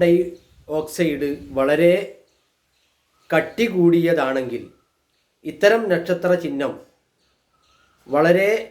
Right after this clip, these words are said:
സ്പഷ്ടമായും തെളിഞ്ഞ്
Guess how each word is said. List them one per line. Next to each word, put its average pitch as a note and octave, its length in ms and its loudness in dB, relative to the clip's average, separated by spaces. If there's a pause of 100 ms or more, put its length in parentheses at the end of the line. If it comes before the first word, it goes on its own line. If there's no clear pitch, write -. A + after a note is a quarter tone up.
(2000)
സ്പഷ്ടമായും E3 960 0 (720)
തെളിഞ്ഞ് D#3 420 0